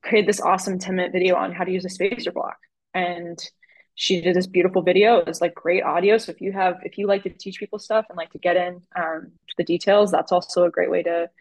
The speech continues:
contribute back to the project that anyone can use and anyone can participate in. Um, if you're trying to get started, I'm totally, <laughs> I think writing personal blog posts about the release is also, is also a great way. But those are the ones that are top of mind for me and kind of the space that I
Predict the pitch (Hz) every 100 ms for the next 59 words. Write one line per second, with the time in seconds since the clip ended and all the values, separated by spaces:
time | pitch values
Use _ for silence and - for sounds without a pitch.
0 | _ _ _ - 185 180 165 165 - -
1 | - 151 170 208 240 175 165 - _ _
2 | - 202 220 208 190 180 170 180 180 -
3 | 170 165 160 - 170 - 165 - 190 202
4 | 247 262 - - - _ - 165 156 -
5 | - - _ - 202 202 208 202 190 -
6 | - 185 180 175 170 180 180 - - 190
7 | 175 170 175 - 208 - 254 - - -
8 | - 220 226 214 220 226 226 226 190 180
9 | 185 170 - 170 170 160 180 - - -
10 | - - - _ - 185 - - - -
11 | - - - _ - - - _ - 247
12 | 262 269 233 220 202 180 180 - 175 180
13 | 175 175 175 170 180 208 190 185 170 170
14 | - - 175 160 170 165 170 165 170 180